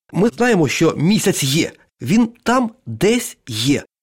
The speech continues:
Але ми навіть не звертаємо на нього ніякої уваги. Абсолютно. Тому місячний календар пішов у минуле. Ми живемо з вами за сонячним календарем.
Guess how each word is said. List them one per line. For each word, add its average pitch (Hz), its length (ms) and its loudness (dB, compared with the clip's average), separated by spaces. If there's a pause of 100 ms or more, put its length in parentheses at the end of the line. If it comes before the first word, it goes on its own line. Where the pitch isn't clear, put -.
(120)
Але 165 260 2
ми 214 160 4
навіть 208 360 0
не 160 140 2
звертаємо 175 540 0
на 160 120 4
нього 147 280 2
ніякої 185 480 0
уваги. 147 520 -4 (120)
Абсолютно. 135 500 -4
Тому 180 360 0 (380)
місячний 233 500 0
календар 190 440 0 (120)
пішов 165 440 -2
у 143 60 -4
минуле. 117 420 -2 (340)
Ми 254 200 2
живемо 240 340 2
з 170 60 -2
вами 190 280 0
за 165 240 -2 (120)
сонячним 123 500 -2
календарем. 110 540 -6